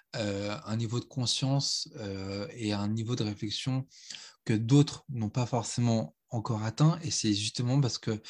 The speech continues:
l'ont pas encore atteint que, euh, euh, les personnes le voient comme, euh, comme une source d'inspiration.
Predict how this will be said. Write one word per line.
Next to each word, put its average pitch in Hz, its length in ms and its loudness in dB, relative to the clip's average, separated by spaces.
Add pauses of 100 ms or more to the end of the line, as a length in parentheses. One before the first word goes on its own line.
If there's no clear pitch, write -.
(320)
l'ont 117 180 0
pas 110 140 0
encore 104 340 -4
atteint 143 300 4
que, 127 440 -2
euh, 98 920 -4 (480)
euh, 98 440 -6 (200)
les 110 420 -6
personnes 123 380 2
le 117 100 2
voient 113 320 0
comme, 104 320 -4
euh, 101 200 -6
comme 113 220 -6
une 110 100 -4
source 127 200 -2
d'inspiration. 113 680 -6